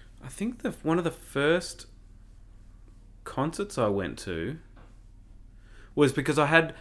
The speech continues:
one of my friends who, before he moved, like, he left in year eleven, but before that,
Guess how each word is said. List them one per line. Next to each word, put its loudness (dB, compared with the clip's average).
one 4
of 6
my 6
friends 2
who, 0
before 4
he 4
moved, 0
like, -12
he -2
left -4
in 0
year 2
eleven, 0
but -4
before 0
that, 0